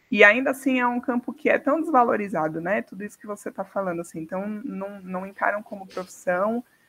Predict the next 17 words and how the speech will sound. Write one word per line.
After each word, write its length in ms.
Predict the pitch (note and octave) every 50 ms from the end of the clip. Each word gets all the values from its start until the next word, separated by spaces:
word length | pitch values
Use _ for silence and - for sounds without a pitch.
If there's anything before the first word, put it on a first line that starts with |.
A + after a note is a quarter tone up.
| _ _ -
não 180 | E3+ F3 F#3
encaram 400 | F#3+ G3+ G3 - G3 F#3+ G3 G3+
como 240 | G3+ - G#3 G3 G3+
sendo 320 | G3+ - - G3+ G3 F#3+ G3
necessário 560 | F#3+ G3+ - - F#3+ - - F#3 F3+ F#3 F#3
todo 220 | - G#3+ A#3 B3
esse 200 | C4+ C4 - -
preparo, 800 | - - - G#3 - _ - E3+ - F#3+ G#3+ A3 G#3+ G3+ F#3+ F3+
né, 220 | F3 F3+ G3+ A3+
pra 180 | - - F#3 F3
você 500 | E3+ E3+ E3+ - - F3+ F3+ F3 E3+ E3+ _
poder 220 | - E3+ E3 F3
fazer, 580 | F3 - - E3 D#3+ D#3+ D#3+ D#3 F3+ G3 G3 F3
assim, 320 | D#3+ - - - - F3
então, 480 | F3+ F#3 F#3+ F#3 - - E3+ F3 F#3 F#3 - _ _ _ _ _ _ _ _ _ -
é, 340 | D#3+ E3 E3 E3+ D#3+ - -
eu 420 | E3 E3+ F3+ F#3 G3 F#3+ E3+ -